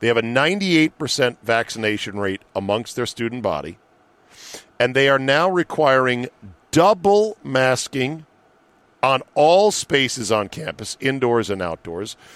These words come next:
They are prohibiting their students from leaving campus to go to town, and they have closed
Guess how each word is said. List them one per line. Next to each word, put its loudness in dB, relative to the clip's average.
They 4
are 4
prohibiting 2
their 2
students -2
from -4
leaving -2
campus -2
to -8
go -2
to -4
town, -10
and 0
they 4
have -2
closed 0